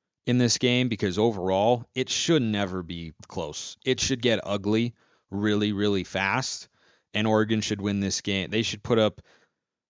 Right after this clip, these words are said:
at least forty because that's what they always do. But on Colorado, you should be <laughs> in the fifty to sixty range. I suspect they will. Defense should, should, should shut 'em down. Line's thirty-one and a half for a reason.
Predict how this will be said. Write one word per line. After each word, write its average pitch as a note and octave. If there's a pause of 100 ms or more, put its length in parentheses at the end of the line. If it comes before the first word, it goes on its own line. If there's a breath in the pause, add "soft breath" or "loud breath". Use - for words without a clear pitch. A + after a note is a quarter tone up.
(100)
at G#2+
least B2
forty F#2+
because G2+
that's A2
what F#2+
they F#2+
always F#2+
do. F2
But F2+
on F#2
Colorado, B2+
you A#2
should A2+
be A2
<laughs> -
in C#3+
the G#2
fifty A#2
to G2
sixty A#2
range. A#2 (540 loud breath)
I A2+
suspect G#2+
they G#2+
will. G2
Defense F#2+
should, E2
should, F#2
should -
shut F#2+
'em F2
down. E2 (840)
Line's C3+
thirty-one G#2+
and E2+
a -
half E2+
for C2+
a C2+
reason. D2